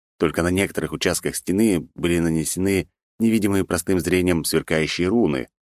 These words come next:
Портал работал, возле него столпилась целая куча шкетов. Весь двор был завален всякими предметами. Там была мебель, рядом лежали рельсы ровными рядами,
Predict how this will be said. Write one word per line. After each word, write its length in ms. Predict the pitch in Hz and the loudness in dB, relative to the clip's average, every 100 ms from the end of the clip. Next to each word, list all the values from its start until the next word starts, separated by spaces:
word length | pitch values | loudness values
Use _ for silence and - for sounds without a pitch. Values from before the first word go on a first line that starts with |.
| _ _ _ _ _ _ _ - | _ _ _ _ _ _ _ -2
Портал 380 | 65 80 82 | -2 2 2
работал, 600 | 76 67 76 90 92 82 - _ _ - | 2 0 2 2 2 0 -4 _ _ -2
возле 300 | 135 127 110 | 2 2 4
него 200 | 113 123 | 2 2
столпилась 500 | - 85 104 101 78 | 0 -4 -2 -2 -2
целая 300 | - 82 80 | 0 0 0
куча 260 | - 82 | -2 -4
шкетов. 520 | - - 104 - - - _ _ _ _ - | -6 0 2 2 -4 -12 _ _ _ _ 0
Весь 260 | 110 113 | 2 4
двор 320 | 92 107 123 | 2 2 2
был 180 | 98 110 | 2 -2
завален 420 | 95 104 110 104 | 0 0 0 0
всякими 320 | 92 98 95 92 | -2 -6 -6 -6
предметами. 760 | - 98 127 104 71 69 58 - _ - | -6 0 0 0 -2 -6 -8 -14 _ -4
Там 200 | 85 76 | -2 0
была 160 | 76 | -2
мебель, 560 | 73 92 101 92 80 - _ _ _ | 0 2 2 2 -2 -6 _ _ _
рядом 320 | - 117 110 95 | 0 2 2 0
лежали 340 | 87 87 80 | 0 0 0
рельсы 500 | 71 87 107 92 101 | 0 2 2 2 2
ровными 360 | 98 95 90 87 | 2 2 2 0
рядами, 460 | 87 92 90 85 | 0 0 0 -4